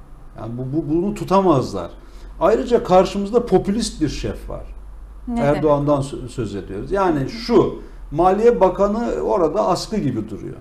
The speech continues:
Speaker 1: E, Merkez Bankası başkanları sürekli değişiyor. Tek karar verici var, saraydaki, e, muktedir. Yani o ne derse o olacak.
Speaker 2: İşte Erdoğan
Speaker 1: Şefaat
Speaker 2: da
Speaker 1: de ondan,
Speaker 2: Aralık ayında dedi.
Speaker 1: şefaat de ondan gelecek, e,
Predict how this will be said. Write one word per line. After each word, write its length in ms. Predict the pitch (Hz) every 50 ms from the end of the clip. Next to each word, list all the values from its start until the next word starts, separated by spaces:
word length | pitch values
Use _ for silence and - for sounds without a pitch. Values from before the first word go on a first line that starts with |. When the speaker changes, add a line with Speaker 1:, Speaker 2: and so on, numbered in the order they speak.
| - - - - - - - - - - - -
Speaker 1:
E, 80 | - 117
Merkez 580 | 120 120 135 175 185 185 180 202 208 185 165 180
Bankası 460 | 185 180 175 147 180 175 185 190 175
başkanları 580 | 180 170 - - - 180 175 170 170 180 185
sürekli 480 | - - - 180 175 170 170 170 151 147
değişiyor. 480 | 156 147 147 139 139 - 123 110 92 - - - - - - - - -
Tek 260 | - 240 - - -
karar 340 | 190 175 170 160 156 143 135
verici 380 | 135 123 120 117 110 110 113 131
var, 200 | - - 131 - - - - -
saraydaki, 720 | - - 233 226 208 185 160 147 139 135 131 135 - 233 240
e, 260 | 233 - - - -
muktedir. 580 | 170 185 185 - - - - 123 104 101 98 -
Yani 200 | 139 120 120 -
o 120 | 196 208
ne 160 | 220 240 240 185
derse 480 | 160 135 120 - - - 240 247 294 - 220
o 140 | 226 226 202
olacak. 360 | 170 135 117 - 107 92 - - - - - -
Speaker 2:
İşte 180 | - - - -
Erdoğan 240 | - - - 196 190
Speaker 1:
Şefaat 360 | 208 208 220 254 262 262 269
Speaker 2:
da 40 | 320
Speaker 1:
de 40 | -
ondan, 200 | - 320 320 320
Speaker 2:
Aralık 280 | 330 330 320 349 339
ayında 400 | 330 294 254 220 214 208 190 180
dedi. 140 | 175 180 -
Speaker 1:
şefaat 500 | 185 185 185 - 208 226 233 226 233 -
de 40 | 170
ondan 380 | 156 143 139 135 131 127 123
gelecek, 540 | 120 123 117 120 120 123 202 226 226 - -
e, 260 | - 139 147 131 113